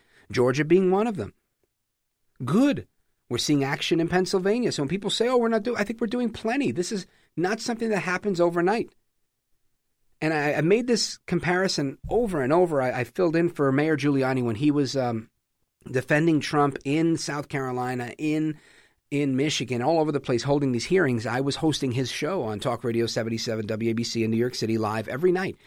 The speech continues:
for weeks at a time last December.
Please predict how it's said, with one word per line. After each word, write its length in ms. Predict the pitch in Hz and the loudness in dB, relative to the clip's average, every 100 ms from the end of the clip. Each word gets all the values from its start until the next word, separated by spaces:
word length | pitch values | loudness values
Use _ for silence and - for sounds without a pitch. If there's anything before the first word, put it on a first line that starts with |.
| _ | _
for 120 | 123 | 0
weeks 260 | 135 220 - | 2 0 -2
at 80 | 196 | -2
a 40 | |
time 260 | 190 185 104 _ _ _ _ _ | -2 -2 -4 _ _ _ _ _
last 260 | 139 147 - | -2 0 -2
December. 440 | 139 156 139 92 | -2 0 -2 -4